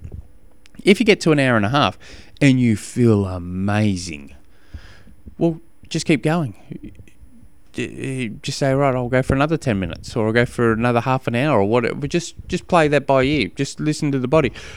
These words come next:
But whatever you do, it can't imp-, have, can't have a negative impact on what's coming ahead in the days, the days le-, you know, the days ahead. So, for instance, y-, you, uh, you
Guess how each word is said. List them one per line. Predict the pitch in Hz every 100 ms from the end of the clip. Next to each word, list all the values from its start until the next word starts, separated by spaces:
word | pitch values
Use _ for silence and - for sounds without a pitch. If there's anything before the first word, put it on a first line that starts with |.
| -
But | - 107
whatever | 131 120 190 185
you | 156 143
do, | 170 170 107 - -
it | 123 -
can't | 156 170 175 170 - -
imp-, | 175 170 -
have, | 143 143 135 -
can't | 175 196
have | 185 165
a | 120
negative | 107 120 170 202 190 160 113
impact | 160 151 - 104 143 - - - - - - -
on | 123 127
what's | 139
coming | - 151 131 123
ahead | 113 131 117 95 -
in | 120
the | 110
days, | 110 117 107 101
the | - 120
days | 110 113 113 101 - -
le-, | 113 123
you | 117 - 117
know, | 113 101
the | 104
days | 110 107
ahead. | 101 113 92 78 - - - -
So, | 143 123
for | 135
instance, | 123 - 113 98 - - - - - - - - - - - - - -
y-, | 85 120 156 - 175 - - - - 190 185 180
you, | 135 123 117
uh, |
you | 110 82 120 117